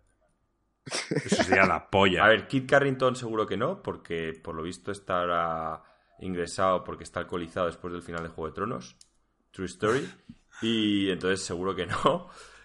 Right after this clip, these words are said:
Speaker 2: Pero, eh, R R Martin, si aparece ahí,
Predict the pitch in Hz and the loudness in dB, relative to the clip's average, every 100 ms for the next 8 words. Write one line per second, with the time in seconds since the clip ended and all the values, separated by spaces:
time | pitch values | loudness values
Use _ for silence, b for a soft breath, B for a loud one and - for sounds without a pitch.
0 | B - 101 95 92 87 87 85 82 78 | B 4 6 6 6 6 4 4 2 -2
1 | - 87 78 87 107 113 110 120 131 170 | -6 -6 -4 -2 0 0 2 2 0 -4
2 | 180 180 107 92 90 98 117 107 110 98 | -8 -8 -4 -2 -2 -2 2 2 2 -4
3 | 87 | -8